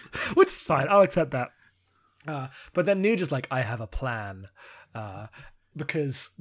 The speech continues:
he's Nuge and he's tormented from life, and his plan is to take the ghost of Sheen into himself and then, like, kill himself in order to, uh, like, stop this cycle forever, uh, and can,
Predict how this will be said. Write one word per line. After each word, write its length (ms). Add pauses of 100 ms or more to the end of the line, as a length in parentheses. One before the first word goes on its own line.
he's 220
Nuge 340
and 80
he's 380 (160)
tormented 440
from 180
life, 220
and 80
his 120
plan 360 (280)
is 140
to 220 (220)
take 260
the 80
ghost 380
of 80
Sheen 320
into 200
himself 540 (240)
and 160
then, 100
like, 180
kill 160
himself 580 (220)
in 100
order 300
to, 440
uh, 320
like, 240
stop 300
this 140
cycle 320
forever, 520 (440)
uh, 380 (640)
and 340 (140)
can, 240